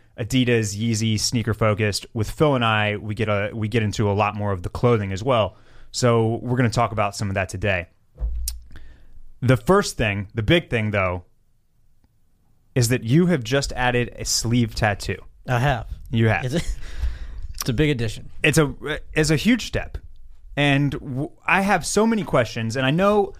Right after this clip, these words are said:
Speaker 1: I know the listeners out there, maybe you've known somebody that's gotten a tattoo, or you've seen somebody out there with, like, some really cool sleeve work,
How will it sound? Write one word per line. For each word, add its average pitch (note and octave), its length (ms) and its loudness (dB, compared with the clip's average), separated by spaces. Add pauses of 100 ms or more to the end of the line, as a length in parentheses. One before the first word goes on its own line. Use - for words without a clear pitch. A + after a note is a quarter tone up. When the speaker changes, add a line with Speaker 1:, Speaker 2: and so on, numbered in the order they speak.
(240)
Speaker 1:
I C#3+ 120 0
know F#3 240 4
the C#3+ 100 0
listeners D#3+ 400 2
out D#3 180 2
there, D3+ 340 2
maybe F3 260 2
you've F3 180 2
known C3+ 200 4
somebody C3+ 320 0
that's A#2 180 -2
gotten A#2+ 240 2
a A#2 40 -2
tattoo, C#3+ 540 2
or B2 120 -2
you've G#2+ 180 -4
seen D3 240 2
somebody C3 340 2
out B2 180 2
there A#2+ 140 0
with, A2+ 140 -2
like, G#2+ 140 -2
some G2+ 200 -2
really A#2+ 200 4
cool A2 260 2
sleeve A#2+ 320 0
work, A#2+ 280 2